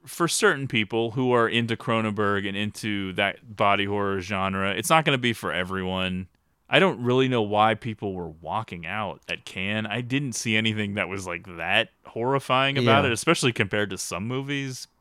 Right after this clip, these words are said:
Speaker 1: But it is weird and fucked up, but, you know, relative to other weird shit, it's
Speaker 2: Right.
Speaker 1: not that bad. Anyway, check out those things. Thanks to Christy for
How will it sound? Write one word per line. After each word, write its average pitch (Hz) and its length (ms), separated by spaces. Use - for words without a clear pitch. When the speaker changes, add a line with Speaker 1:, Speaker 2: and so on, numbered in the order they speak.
Speaker 1:
But 110 340
it 339 120
is 233 160
weird 120 480
and 92 240
fucked - 340
up, 85 260
but, 101 100
you 117 140
know, - 300
relative 131 640
to 98 160
other 92 360
weird 87 400
shit, 87 240
it's 107 80
Speaker 2:
Right. 101 120
Speaker 1:
not 92 140
that 92 220
bad. - 340
Anyway, 95 480
check 175 280
out 175 200
those 165 280
things. 156 420
Thanks 165 320
to 143 480
Christy 156 560
for 156 360